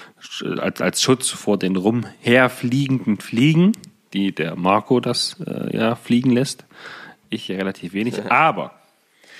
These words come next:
Speaker 1: ich greife auf jeden Fall zum Fisch, der Fisch schüttelt sich, die gespannte Rute verwandelt meine kleine achtzehner Nymphe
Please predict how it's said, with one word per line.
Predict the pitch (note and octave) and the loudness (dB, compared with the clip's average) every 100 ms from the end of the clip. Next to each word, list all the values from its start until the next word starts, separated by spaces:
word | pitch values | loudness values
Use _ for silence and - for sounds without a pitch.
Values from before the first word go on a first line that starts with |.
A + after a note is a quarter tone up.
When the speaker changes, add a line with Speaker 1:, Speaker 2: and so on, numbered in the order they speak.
| - - | -20 -12
Speaker 1:
ich | - - | -8 -6
greife | - B2 D#3 F3+ | 2 4 4 2
auf | C3+ | 0
jeden | C#3 D3 | 2 2
Fall | D3 B2+ | 0 0
zum | B2 A2+ | 0 0
Fisch, | E3 E3+ | 0 0
der | C3+ | 0
Fisch | B2 D3 | 0 0
schüttelt | - D#3+ D3+ | 0 0 0
sich, | - D#3+ - | -2 -4 -4
die | - A#2 | -4 -2
gespannte | B2 A#2 - - C#3 D#3 D#3 C3+ A#2 | 0 0 -2 -2 0 0 0 2 2
Rute | A2+ D#3+ E3 D#3 D#3+ - - - | 2 2 4 2 2 -4 -18 -12
verwandelt | - B2+ G#2+ C3+ F3+ D3 A#2 | 0 0 4 2 2 0 0
meine | B2 B2 A#2+ | 0 2 0
kleine | B2 - A#2+ B2 C#3 D3 C#3 C3+ - - - | -2 -2 2 4 4 2 2 -2 -6 -12 -2
achtzehner | B2+ - - - A#2+ A#2+ | 0 0 -6 -2 0 2
Nymphe | G#2+ G#2 A#2 - A#2 | 2 2 0 -2 -4